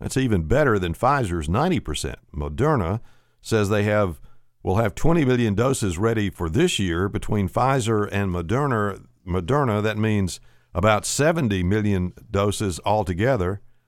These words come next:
Moderna is based in Cambridge, Massachusetts. The Haywood County Commission meets tonight. The agenda was unavailable this morning, but it is likely commissioners may talk about the ambulance headquarters move,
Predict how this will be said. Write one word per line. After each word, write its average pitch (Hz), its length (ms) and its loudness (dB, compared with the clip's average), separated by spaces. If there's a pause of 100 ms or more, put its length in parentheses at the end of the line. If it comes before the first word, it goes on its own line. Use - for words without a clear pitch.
(140)
Moderna 110 680 0
is 90 180 0
based 110 400 -2
in 95 320 -2 (140)
Cambridge, 110 460 -2
Massachusetts. 90 800 -6 (880)
The 117 100 4
Haywood 190 240 6
County 180 260 4
Commission 175 380 4
meets 160 240 2
tonight. 147 440 4 (680)
The 120 160 4
agenda 170 380 4
was 131 220 4
unavailable 160 540 4
this 123 180 0
morning, 151 320 2
but 131 160 4
it 135 100 2
is 131 300 0
likely 151 400 2
commissioners 127 560 -2
may 127 240 0
talk 135 280 2
about 120 280 0
the 107 120 0
ambulance 139 440 0
headquarters 110 580 0
move, 110 340 0